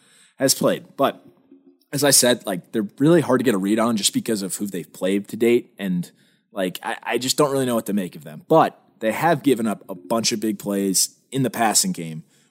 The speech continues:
which bodes well for our explosive passing attack, granted that Jack Cohn or Tyler Buckner have time.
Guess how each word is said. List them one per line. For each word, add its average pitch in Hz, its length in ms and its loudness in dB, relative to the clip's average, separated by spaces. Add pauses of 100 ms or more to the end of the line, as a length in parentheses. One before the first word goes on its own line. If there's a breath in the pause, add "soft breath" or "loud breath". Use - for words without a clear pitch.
(100)
which - 220 -2
bodes 135 280 4
well 110 200 2
for 98 200 -2
our 95 140 2
explosive 127 640 2
passing 107 400 -2
attack, 85 400 -10
granted 117 440 0
that 101 80 -2
Jack 101 300 -4
Cohn 101 180 -2
or 92 60 -2
Tyler 92 300 -4
Buckner 87 540 -6
have 87 200 -10
time. 98 340 -6